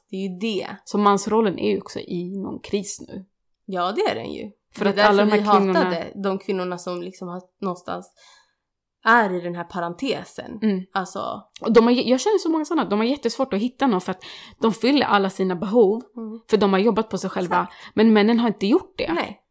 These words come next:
Speaker 2: Och de
Speaker 1: Precis.
Speaker 2: står där och bara, "Ha, nu har, ha, vad, vad", de står där och bara, "Vad är det att vara med en
Speaker 1: Mm.
Speaker 2: man nu när
Speaker 1: Mm.
Speaker 2: kvinnorna fyller sina egna behov?"
Speaker 1: Mm.
Speaker 2: När jag inte längre kan ge henne pengar eller typ
Speaker 1: Nej.
Speaker 2: så här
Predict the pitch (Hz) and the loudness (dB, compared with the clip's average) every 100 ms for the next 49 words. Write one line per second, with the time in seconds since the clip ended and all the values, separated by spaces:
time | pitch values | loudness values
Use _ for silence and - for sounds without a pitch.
0 | _ - 226 208 226 202 202 175 190 175 | _ 2 2 6 6 6 4 4 0 0
1 | 247 285 247 214 233 226 _ _ _ _ | 2 4 4 2 -2 -4 _ _ _ _
2 | 240 220 196 220 214 180 202 - - 202 | 2 2 2 4 4 2 -2 -2 -4 -2
3 | 214 220 202 180 185 208 269 269 196 185 | 0 0 0 -2 2 2 4 4 2 2
4 | 185 185 185 - _ - 208 220 349 233 | 0 0 -2 -6 _ -2 2 6 6 4
5 | 185 190 196 240 202 190 190 190 185 190 | 2 -2 -2 0 2 2 -2 -4 -4 -4
6 | 185 202 202 208 202 262 214 254 _ _ | -2 0 -2 -4 -4 -4 -6 -10 _ _
7 | _ 208 214 214 202 196 190 190 185 190 | _ 0 2 4 2 2 0 -2 0 -2
8 | 185 226 233 190 175 156 180 185 277 262 | -4 -2 0 0 -2 -4 -4 -4 -4 -2
9 | 226 165 | -2 -4